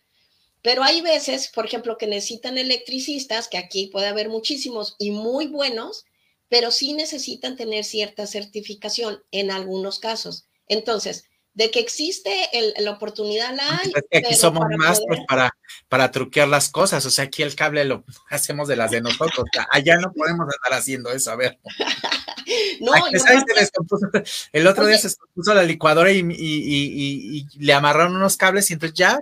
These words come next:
Speaker 2: ya servía y ya no tenía velocidades, pero servía. O sea,
Speaker 1: <laughs>
Speaker 2: sí somos, la
Speaker 1: Sí.
Speaker 2: verdad, en México, así
Speaker 1: Claro.
Speaker 2: somos en México.
Speaker 1: O sea, te voy a decir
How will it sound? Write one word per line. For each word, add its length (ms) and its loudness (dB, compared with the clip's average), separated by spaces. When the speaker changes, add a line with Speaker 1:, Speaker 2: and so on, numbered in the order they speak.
Speaker 2:
ya 200 4
servía 460 2
y 220 -4
ya 160 6
no 140 0
tenía 200 2
velocidades, 580 2
pero 160 -4
servía. 580 0
O 140 2
sea, 180 2
Speaker 1:
<laughs> 200 -6
Speaker 2:
sí 140 2
somos, 380 2
la 100 6
Speaker 1:
Sí. 40 6
Speaker 2:
verdad, 180 4
en 80 -2
México, 560 -4
así 260 -2
Speaker 1:
Claro. 240 4
Speaker 2:
somos 80 0
en 120 -12
México. 260 -14
Speaker 1:
O 60 2
sea, 180 2
te 80 6
voy 140 6
a 40 4
decir 200 0